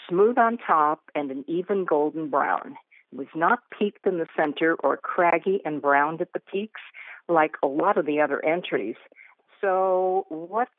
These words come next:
could I do differently to get it to, uh, that nice rustic craggy effect?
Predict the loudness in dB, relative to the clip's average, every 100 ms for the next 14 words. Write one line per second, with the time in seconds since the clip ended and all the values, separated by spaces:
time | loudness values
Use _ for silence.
0 | -4 -2 -2 -4 -6 -6 -6 -10 -6 -6
1 | -6 -10 -18 _ _ -6 0 2 4 2
2 | -4 -2 0 2 0 2 2 4 2 0
3 | -4 -2 -2 -2 -4 -10 -2 -2 -2 -6
4 | -8 -6 -2 -2 -2 -6 -10 -12 -8 -8